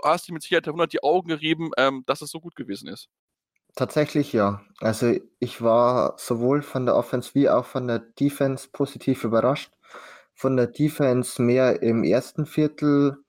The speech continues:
Speaker 2: oder besser gesagt in der ersten Halbzeit, weil man wirklich keinen einzigen Punkt gegen die Vikings Offense zugelassen hat. Dafür aber Kirk, äh, Kirk Cousins gleich dreimal intercepten konnte. Allgemein auch den Run wirklich gut stoppen konnte.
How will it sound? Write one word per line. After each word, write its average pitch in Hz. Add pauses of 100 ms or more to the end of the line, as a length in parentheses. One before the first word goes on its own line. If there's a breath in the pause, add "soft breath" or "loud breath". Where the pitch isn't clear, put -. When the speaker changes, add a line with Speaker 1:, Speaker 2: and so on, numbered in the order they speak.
(320)
Speaker 2:
oder 113
besser 113
gesagt -
in 110
der 98
ersten 113
Halbzeit, 113
weil 110
man 113
wirklich 127
keinen 127
einzigen 123
Punkt 143
gegen 120
die 113
Vikings 117
Offense 110
zugelassen 113
hat. 120 (520 soft breath)
Dafür 131
aber 113
Kirk, 120
äh, 107
Kirk -
Cousins 127
gleich 110
dreimal 120
intercepten 113
konnte. 131 (560 soft breath)
Allgemein 131
auch 123
den 123
Run 123
wirklich 143
gut 113
stoppen 139
konnte. 131